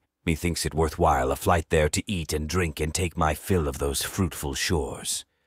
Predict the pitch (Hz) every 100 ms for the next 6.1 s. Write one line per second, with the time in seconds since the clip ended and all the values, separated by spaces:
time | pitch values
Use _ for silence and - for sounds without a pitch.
0 | _ _ _ 67 62 60 - - 78 71
1 | - 64 65 - - 76 65 69 69 78
2 | 80 - 65 62 76 - 98 71 50 -
3 | - _ _ _ _ _ _ 143 113 -
4 | - - _ _ _ 113 110 - 95 80
5 | - 80 73 71 69 71 69 71 65 69
6 | -